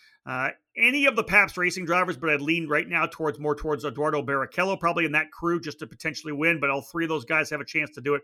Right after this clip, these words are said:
And of course, Christian Brooks as well, I think has a, a definite chance to win the title for Exclusive Autosport. All bets are off though, because it's,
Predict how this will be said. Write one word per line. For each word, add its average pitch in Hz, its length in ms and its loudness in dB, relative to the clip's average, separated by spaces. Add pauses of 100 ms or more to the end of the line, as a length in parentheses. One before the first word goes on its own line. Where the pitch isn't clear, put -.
(440)
And 127 60 -20
of - 60 -20
course, 139 240 -12
Christian - 440 -14
Brooks 131 340 -10
as 110 100 -20
well, 113 180 -4
I 113 100 -8
think 123 240 -8
has 120 180 -12
a, 120 40 -14
a - 220 -20
definite 139 380 -6
chance 123 320 -6
to 120 80 -20
win 127 100 -14
the 117 60 -14
title 113 320 -8 (380)
for 135 100 -14
Exclusive 127 340 -12
Autosport. 143 380 -2 (760)
All 269 200 6
bets 202 280 8
are 165 80 4
off 160 220 6
though, 120 180 -4
because 147 280 -2
it's, - 340 -10